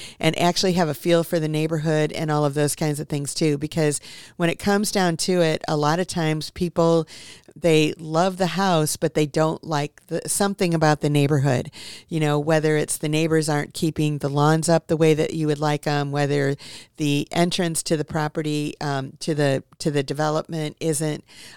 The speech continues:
up to snuff or whatever. Um, you know, sometimes, um, I was looking at a community this week and, and the golf course behind the house was not as pristine as you would have expected it to be. And they said that, um,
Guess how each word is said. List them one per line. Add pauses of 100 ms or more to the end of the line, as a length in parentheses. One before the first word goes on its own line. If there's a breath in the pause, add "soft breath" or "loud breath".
(120 loud breath)
up
to
snuff
or
whatever.
Um, (400 loud breath)
you
know,
sometimes,
um,
I
was
looking
at
a
community
this
week
and, (360 loud breath)
and (160)
the (100)
golf
course
behind
the
house (360 loud breath)
was
not
as
pristine
as
you
would
have
expected
it
to
be. (440 loud breath)
And
they
said
that,
um,